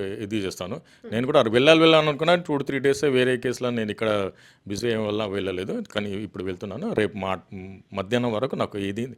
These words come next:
Speaker 1: what, what and what ground reality నాకు తెలుసు.
Speaker 2: వెళ్ళి వెళ్ళగానే రవిని పోలీసులు ఏం అడిగారో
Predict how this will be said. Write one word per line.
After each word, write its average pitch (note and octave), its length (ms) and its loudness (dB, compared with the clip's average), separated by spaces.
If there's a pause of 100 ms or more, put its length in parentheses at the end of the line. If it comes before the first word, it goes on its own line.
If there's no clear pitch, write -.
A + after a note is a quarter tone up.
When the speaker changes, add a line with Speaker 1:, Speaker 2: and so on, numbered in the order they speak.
(560)
Speaker 1:
what, A#2+ 160 4 (200)
what B2 300 0
and G#2 140 -4
what A2+ 340 -4
ground G2 260 -2
reality F#2+ 220 -2
నాకు D3 140 -10
తెలుసు. - 260 -12 (100)
Speaker 2:
వెళ్ళి C4+ 340 2
వెళ్ళగానే B3 500 6
రవిని B3+ 640 2 (260)
పోలీసులు C4+ 420 10
ఏం C4 140 6
అడిగారో B3 480 8